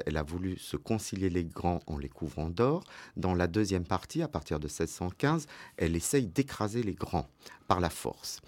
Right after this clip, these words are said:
Et c'est la raison fondamentale du coup d'État de Louis treize, qui décide de, euh, mettre un terme à cette politique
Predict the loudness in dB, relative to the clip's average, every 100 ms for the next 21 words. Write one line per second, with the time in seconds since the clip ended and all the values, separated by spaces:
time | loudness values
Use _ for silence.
0 | -18 -16 -8 -4 2 6 6 6 4 2
1 | 2 2 2 2 -2 -2 -2 -6 0 2
2 | 2 0 0 0 -4 -2 -2 -2 -10 -18
3 | -20 -4 0 6 6 6 2 -2 -4 -14
4 | -12 -8 4 6 6 4 2 2 2 2
5 | 0 4 4 4 0 -4 -4 2 4 4
6 | -4 -8 -8 -10